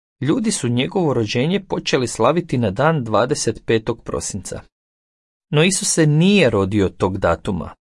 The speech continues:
nego po svemu sudeći u listopadu. Zbog čega je odabran baš dvadeset peti prosinca? Neki koji su se kasnije izjašnjavali kao kršćani,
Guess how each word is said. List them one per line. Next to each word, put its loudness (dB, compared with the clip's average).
nego 0
po -6
svemu -2
sudeći -2
u 2
listopadu. -2
Zbog -2
čega 0
je 4
odabran 2
baš 4
dvadeset 0
peti 0
prosinca? -8
Neki 0
koji 2
su -4
se -4
kasnije 2
izjašnjavali 0
kao 0
kršćani, -4